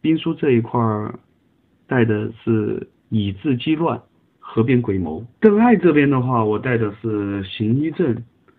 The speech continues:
可以考虑无当飞车和白马一重。兵书这一块儿就是一战突围、鬼谋降威。好了，这是我神号的第十队，也就是我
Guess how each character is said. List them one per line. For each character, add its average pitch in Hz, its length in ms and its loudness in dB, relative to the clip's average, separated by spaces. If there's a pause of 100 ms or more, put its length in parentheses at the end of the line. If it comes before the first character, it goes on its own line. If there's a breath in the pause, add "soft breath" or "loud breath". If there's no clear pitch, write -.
可 143 180 2
以 160 60 0
考 113 220 -2
虑 117 180 2
无 110 180 0
当 139 200 -2
飞 135 160 -2
车 135 160 -2
和 123 120 -2
白 110 180 0
马 110 180 2
一 110 100 -2
重。 110 220 -12 (340)
兵 175 160 -2
书 175 200 -2
这 156 180 2
一 123 100 6
块 123 180 -4
儿 120 40 -2
就 123 140 0
是 117 240 -2
一 110 80 -6
战 120 240 -2
突 120 220 0
围、 110 300 0
鬼 104 180 2
谋 98 180 -2
降 117 200 0
威。 131 180 0 (460)
好 117 120 0
了， 120 140 4
这 147 180 -4
是 156 100 -4
我 127 180 4
神 117 200 2
号 156 160 -2
的 131 80 0
第 127 160 -2
十 110 160 -6
队， 120 320 -4 (140)
也 113 160 4
就 160 140 -2
是 165 140 -2
我 117 360 2